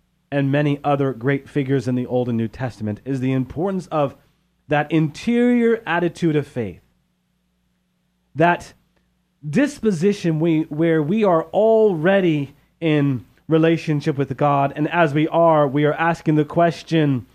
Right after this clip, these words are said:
"I don't doubt you can't do this. I'm just a little curious. How are you going to do this?" I can only imagine how Joseph must have felt from one day to the next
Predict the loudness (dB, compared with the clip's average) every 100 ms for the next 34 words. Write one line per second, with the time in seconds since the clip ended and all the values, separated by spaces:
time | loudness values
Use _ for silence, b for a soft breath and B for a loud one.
0 | b -4 2 2 2 -4 -2 2 4 4
1 | 0 -4 -14 _ _ -4 0 0 0 2
2 | 2 2 -2 -4 -14 _ _ _ _ -2
3 | -2 0 -2 0 2 2 2 0 2 2
4 | 2 -2 -10 -16 -2 0 0 2 0 2
5 | 0 0 -2 -6 -6 -10 -14 -20 -20 _
6 | _ _ _ _ _ _ -2 0 2 2
7 | 2 2 2 0 -2 -8 -10 _ _ _
8 | _ _ _ _ _ -2 0 0 2 2
9 | 2 -2 -8 -8 -2 0 0 -2 -8 -10
10 | -8 -2 -2 -2 -6 -16 -20 _ _ _
11 | _ _ _ _ _ _ _ _ -4 -2
12 | 2 2 2 2 2 2 0 -2 0 0
13 | -2 -8 -20 -20